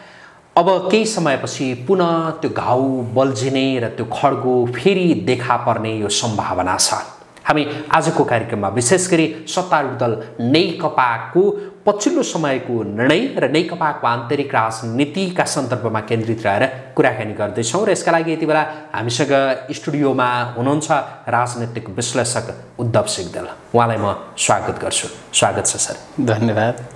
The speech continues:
Speaker 1: आराम हुनुहुन्छ?
Speaker 2: ठिक छ।
Speaker 1: यहाँले नै भन्नुभएको थियो मसँगैको अन्तर्वार्तामा, अब नेकपा चाहिँ विभाजन हुन्छ भनेर, तर भइदिएन त हुन त। तपाईँको आकलन फेल खायो?
Speaker 2: अ, आकलन फेल खायो त राम्रै हो,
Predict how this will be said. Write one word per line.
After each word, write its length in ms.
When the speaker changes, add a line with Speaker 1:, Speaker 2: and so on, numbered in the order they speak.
Speaker 1:
आराम 200
हुनुहुन्छ? 340
Speaker 2:
ठिक 180
छ। 80
Speaker 1:
यहाँले 220
नै 100
भन्नुभएको 520
थियो 300
मसँगैको 460
अन्तर्वार्तामा, 680
अब 320
नेकपा 460
चाहिँ 300
विभाजन 540
हुन्छ 380
भनेर, 480
तर 120
भइदिएन 560
त 100
हुन 240
त। 180
तपाईँको 320
आकलन 680
फेल 260
खायो? 440
Speaker 2:
अ, 160
आकलन 400
फेल 280
खायो 760
त 360
राम्रै 400
हो, 320